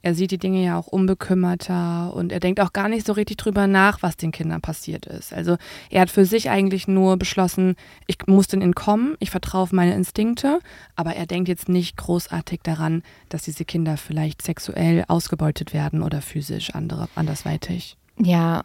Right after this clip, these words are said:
Speaker 2: und es setzen ja so Überlebensinstinkte
Speaker 1: Mhm,
Speaker 2: ein.
Speaker 1: ja.
Speaker 2: Also es gab mal eine Geschichte von einem dreijährigen Jungen, der im Urwald überlebt hat. Und zwar
Speaker 1: Mhm.
Speaker 2: mehrere Tage. Der hat dann irgendwie gewusst, ich muss mir hier Wasser suchen,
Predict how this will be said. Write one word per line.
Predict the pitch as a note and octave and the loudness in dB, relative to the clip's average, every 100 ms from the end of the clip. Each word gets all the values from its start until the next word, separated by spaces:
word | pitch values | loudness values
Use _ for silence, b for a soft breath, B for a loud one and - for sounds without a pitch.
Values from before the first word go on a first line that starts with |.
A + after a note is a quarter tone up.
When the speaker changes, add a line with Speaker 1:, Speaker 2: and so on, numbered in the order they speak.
| - | -2
Speaker 2:
und | F3 F3 | 0 0
es | G#2 - - | -4 -12 -4
setzen | F#3 F#3+ - G3 | -2 -2 2 2
ja | E3+ D#3+ | 4 0
so | E3 D#3+ - | -2 -4 -4
Überlebensinstinkte | F3 E3 D#3+ C4 D#3+ - D3+ - F3 E3+ - | -2 0 4 6 4 0 -6 -6 -6 -6 -4
Speaker 1:
Mhm, | F#3+ | -4
Speaker 2:
ein. | F#3 D#3+ E3 - | -2 -4 -6 -4
Speaker 1:
ja. | F3 | 0
Speaker 2:
Also | F3 | 0
es | F3 | 0
gab | - G3+ G#3+ | 0 0 0
mal | |
eine | G3 G3+ F#3 | -2 -2 -2
Geschichte | F3 A3+ A#3 A3 G3+ | -2 -4 -4 -4 -4
von | - F#3 F3+ | -4 -4 -4
einem | - F3 F3+ F#3+ F3+ B B - | -2 0 2 0 -4 B B -10
dreijährigen | - E3 F#3 A3 A3+ A3 G#3 G3+ | -4 -2 0 0 2 2 2 2
Jungen, | D#3+ F#3+ G#3+ | 2 2 2
der | G#3 | 2
im | F3+ | 0
Urwald | - C#4+ C4 - | 2 2 2 -2
überlebt | E3+ - E3 F3 - | -6 -8 -8 -8 -10
hat. | - - | -14 -8
Und | F3+ | 0
zwar | F3+ F3 | 2 4
Speaker 1:
Mhm. | F3+ | 4
Speaker 2:
mehrere | G3+ A#3+ A#3+ B3 | 2 2 -2 -4
Tage. | - C#4+ A3 C3+ | -4 -2 -2 -2
Der | E3 E3+ | -2 -2
hat | F3+ F#3+ | -4 0
dann | G#3 G3+ | 0 2
irgendwie | F#3 A3 B3 B3+ | 2 4 4 2
gewusst, | A#3 E3 G#3+ - - | 0 0 0 -2 -10
ich | - - | -10 -8
muss | F#3 - | -8 -6
mir | E3 | -6
hier | D3+ D3 | -4 0
Wasser | G3+ - A3+ | 0 0 -2
suchen, | G#3 G#3 - G#3 | -2 -4 0 0